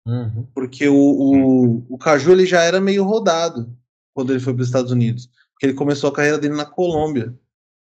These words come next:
Speaker 2: Depois ele foi pro Botafogo. Ele ainda era moleque quando ele foi pro Botafogo, mas ele quase foi, é, ele fala no começo do documentário que ele quase foi,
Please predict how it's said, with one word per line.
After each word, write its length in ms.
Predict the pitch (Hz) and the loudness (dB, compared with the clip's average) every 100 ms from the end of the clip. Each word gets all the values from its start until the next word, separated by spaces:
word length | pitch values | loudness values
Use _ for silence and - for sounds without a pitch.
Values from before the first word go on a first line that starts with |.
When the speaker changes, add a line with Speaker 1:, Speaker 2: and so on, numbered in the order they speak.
| _ - | _ -2
Speaker 2:
Depois 460 | 127 123 143 175 | -2 0 0 0
ele 120 | 180 | -2
foi 120 | 165 147 | -2 -8
pro 140 | 135 | -4
Botafogo. 640 | 127 123 123 - 110 101 | -4 -2 -4 -6 -8 -8
Ele 120 | 104 117 | -6 -2
ainda 200 | 120 127 | 2 2
era 120 | 156 | 0
moleque 380 | 180 196 147 - | 2 2 2 0
quando 200 | 139 131 | -4 -4
ele 80 | |
foi 120 | 123 123 | -4 -8
pro 80 | |
Botafogo, 540 | 120 123 127 - 123 110 | -6 -4 -6 -6 -8 -6
mas 180 | 110 - | -8 -4
ele 320 | 123 123 123 | 0 0 0
quase 400 | 131 143 185 240 | 0 0 0 -2
foi, 560 | 226 - 170 180 196 - _ _ _ _ | -6 -4 0 0 -4 -10 _ _ _ _
é, 880 | 127 131 131 127 127 123 120 113 107 - _ _ _ _ _ | 0 4 4 4 2 2 2 -2 -6 -14 _ _ _ _ _
ele 140 | 123 | -6
fala 240 | 123 139 139 | -2 0 0
no 100 | 139 | -2
começo 320 | 147 135 - | -4 -6 -6
do 100 | 127 | -6
documentário 720 | 123 123 127 120 131 151 175 | -4 -4 -4 -4 -2 -2 -2
que 100 | 165 | -4
ele 80 | 139 | -8
quase 380 | - 143 147 180 | -4 -2 -2 -4
foi, 1000 | - - 151 156 156 156 151 135 120 | -8 -8 -4 -2 -2 -2 0 0 0